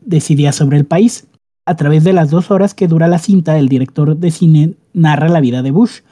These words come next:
desde su juventud hasta la actualidad, buscando, entre tanto, las claves para entender su person-,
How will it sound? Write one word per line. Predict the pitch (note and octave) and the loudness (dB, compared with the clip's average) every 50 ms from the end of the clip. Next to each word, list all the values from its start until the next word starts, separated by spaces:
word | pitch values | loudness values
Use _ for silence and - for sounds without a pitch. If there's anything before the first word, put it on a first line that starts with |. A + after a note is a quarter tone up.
| _ _ _ _ _ _ _ _ _ _ _ _ | _ _ _ _ _ _ _ _ _ _ _ _
desde | - D3 D3+ C#3+ D3+ D3 | -2 -2 0 2 2 0
su | D3+ - | 2 0
juventud | D3+ - - C#3+ C#3+ C#3 C#3+ C#3 G3+ A3+ C4+ A#3+ - - | 0 0 0 0 2 2 2 2 2 2 0 0 -2 -4
hasta | - D3 D3 C#3+ C#3+ - - _ - C#3+ C3+ | -6 -4 -2 -2 -4 -6 -8 _ -4 -2 0
la | C3+ C3 B2+ B2 | 0 0 0 -2
actualidad, | A#2+ - _ - C3 C3 C3 C3 C3+ C3 B2+ - _ _ _ | -4 -6 _ -4 -2 0 0 0 0 -2 -4 -8 _ _ _
buscando, | - D#3 - - - D#3+ D#3+ E3 F#3 F#3 F3+ F3 - _ _ - | -2 -2 -2 0 0 2 2 4 4 2 2 0 -4 _ _ -2
entre | G3 D#3+ D3+ - D#3 D#3+ | 0 0 0 2 0 -2
tanto, | D#3+ - F#3 F3+ F3 E3 F#3 F#3+ | 0 0 0 0 0 0 0 0
las | F#3+ D#3+ D#3 - | 2 0 0 -2
claves | - D3 C3+ C3 C3+ C3+ | -2 -2 0 0 -2 -4
para | - - D#3 D3 | -4 -2 0 0
entender | C3+ C3 - A#2 A#2 A#2 A2+ | 0 0 -2 -4 -8 -8 -10
su | - - D#3 | -8 -8 -8
person-, | D#3 - - D3 C#3 C3+ - C#3 B2+ B2+ B2+ - | -6 -4 -2 -2 -2 -2 -2 -2 -2 -2 -2 -4